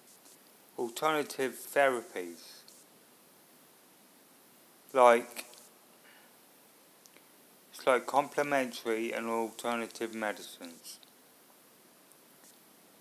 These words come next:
I mean, we know you can have medicine,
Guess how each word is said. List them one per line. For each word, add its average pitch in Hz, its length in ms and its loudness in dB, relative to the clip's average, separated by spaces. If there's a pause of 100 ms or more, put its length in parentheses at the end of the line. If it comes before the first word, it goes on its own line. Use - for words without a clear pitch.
(340)
I 113 40 -4
mean, 117 340 -4
we 127 140 -4
know 113 420 4 (180)
you 107 140 -8
can 110 120 -6
have 107 200 0
medicine, 98 560 -8